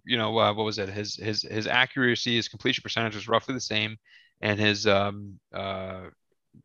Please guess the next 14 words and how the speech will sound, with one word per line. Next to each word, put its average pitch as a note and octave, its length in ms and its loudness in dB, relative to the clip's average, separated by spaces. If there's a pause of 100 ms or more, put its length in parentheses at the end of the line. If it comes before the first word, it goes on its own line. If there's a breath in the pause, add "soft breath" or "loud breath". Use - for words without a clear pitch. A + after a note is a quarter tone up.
uh, G2 180 0
yards G#2+ 380 6
per A#2+ 200 2
throw G#2+ 340 6
or G#2 160 6
whatever, G#2+ 340 4
you A#2 120 -2
know, G#2+ 100 2
y-, A2 220 -4
yards A#2+ 280 8
per B2 100 -4
catch A2+ 340 2
essentially G#2+ 500 -2
were G#2+ 340 -2